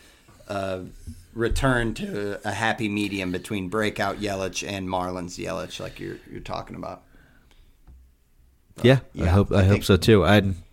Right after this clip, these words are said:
Speaker 2: you know, I, I feel like Yelich is the kind of guy that, that can do that just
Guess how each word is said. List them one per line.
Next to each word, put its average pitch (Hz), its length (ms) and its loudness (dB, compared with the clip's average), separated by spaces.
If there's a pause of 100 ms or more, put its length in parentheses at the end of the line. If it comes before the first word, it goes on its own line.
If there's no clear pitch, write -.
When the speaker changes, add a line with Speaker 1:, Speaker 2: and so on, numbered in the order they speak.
(100)
Speaker 2:
you 147 140 0
know, 101 180 2
I, 87 320 4
I - 40 2
feel - 180 0
like 90 100 0
Yelich 92 400 0
is - 360 -6 (560)
the - 120 -6
kind 95 240 2
of 82 80 -4
guy 87 280 0
that, 76 240 -6
that 85 180 -6
can 85 160 -12
do 82 160 -4
that 73 300 -6
just - 320 -16